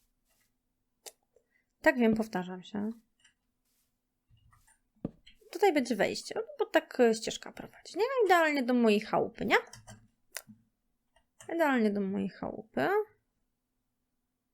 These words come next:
Boże, tutaj bardzo dużo rzeczy chodzi, ja nie wiem, na co zerkać. E, i moja chałupa wielkości będzie gdzieś, załóżmy, taka, no, trochę mała.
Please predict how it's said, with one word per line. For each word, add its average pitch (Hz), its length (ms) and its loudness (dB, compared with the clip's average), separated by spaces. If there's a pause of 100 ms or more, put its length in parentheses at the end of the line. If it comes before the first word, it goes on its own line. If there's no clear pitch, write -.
(220)
Boże, 208 340 0
tutaj 202 360 -8
bardzo 214 320 -12
dużo 208 360 -14
rzeczy 202 240 -14 (100)
chodzi, 208 260 -12
ja 202 80 -12
nie 202 160 -12
wiem, 202 140 -8
na 196 120 -6
co - 140 -18
zerkać. - 540 -14 (840)
E, 220 140 2
i 220 160 -2
moja 415 300 4
chałupa 220 640 4
wielkości 233 880 2
będzie 330 320 -2
gdzieś, 277 220 0
załóżmy, 233 760 0 (380)
taka, 302 380 -8 (1800)
no, 302 80 -8
trochę 233 320 -4
mała. - 400 -8